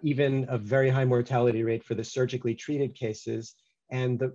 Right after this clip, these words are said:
the worst part is that the neonatal patients who remain the most difficult to treat had a mortality rate of over ninety percent. So really, there was just not effective treatment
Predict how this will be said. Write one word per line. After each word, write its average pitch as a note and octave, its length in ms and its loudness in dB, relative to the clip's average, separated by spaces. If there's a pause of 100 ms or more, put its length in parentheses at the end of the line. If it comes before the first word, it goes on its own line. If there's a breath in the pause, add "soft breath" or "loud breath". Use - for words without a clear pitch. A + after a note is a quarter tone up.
(120)
the C3 80 2
worst D#3+ 380 2
part B2+ 340 4
is C3 180 0
that B2+ 180 0
the B2+ 60 0
neonatal C#3 760 2
patients A2 460 -6
who B2 120 -2
remain B2+ 460 2
the B2+ 60 2
most A#2+ 300 0
difficult B2+ 400 -2
to A#2+ 80 -6
treat C3 260 -2
had A#2+ 140 0
a A#2 40 -2
mortality C3 640 -2
rate A#2+ 220 2
of A2+ 120 -4
over B2+ 260 0
ninety B2+ 400 -2
percent. G#2+ 560 -8
So B2 100 -6
really, D3+ 300 2
there B2 160 2
was B2+ 240 0
just B2+ 260 -6
not B2+ 300 -2
effective B2+ 480 -6
treatment B2 480 -4